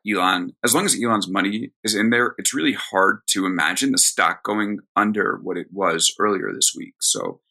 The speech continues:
I think that twenty-five, twenty-nine percent jump that we're seeing this week is, is going to be permanent.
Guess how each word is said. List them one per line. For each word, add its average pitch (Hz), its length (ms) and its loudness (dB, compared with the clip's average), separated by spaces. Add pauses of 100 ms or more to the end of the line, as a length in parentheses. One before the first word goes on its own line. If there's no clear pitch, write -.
(320)
I - 80 -2
think 139 160 2
that 98 140 2
twenty-five, 92 640 -2
twenty-nine 87 480 -2
percent - 380 -2
jump 78 300 -2
that - 140 -4
we're - 60 -10
seeing 85 300 -2
this - 200 0
week 82 200 -2
is, - 260 -4 (400)
is - 120 -6
going 104 280 2
to - 100 -6
be - 280 -10
permanent. - 480 -2